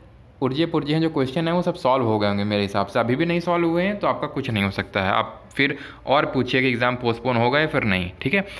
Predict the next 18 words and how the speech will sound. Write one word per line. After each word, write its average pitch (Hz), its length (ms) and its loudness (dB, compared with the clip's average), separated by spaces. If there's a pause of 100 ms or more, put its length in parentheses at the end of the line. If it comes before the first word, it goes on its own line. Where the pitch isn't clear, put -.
अब 139 100 0
मैं 151 80 2
उन 185 220 2
बच्चों 170 300 2
पे 160 100 2
आता 143 220 2
हूँ 175 160 2
जो 165 520 0 (100)
लास्ट 123 300 2
डेज 139 200 0
के 143 120 0
लिए 165 180 2
प्रिपेयर 135 380 0
कर 135 180 2
रहे 135 120 2
हैं 127 60 2
अच्छे 127 180 0
से, 185 240 0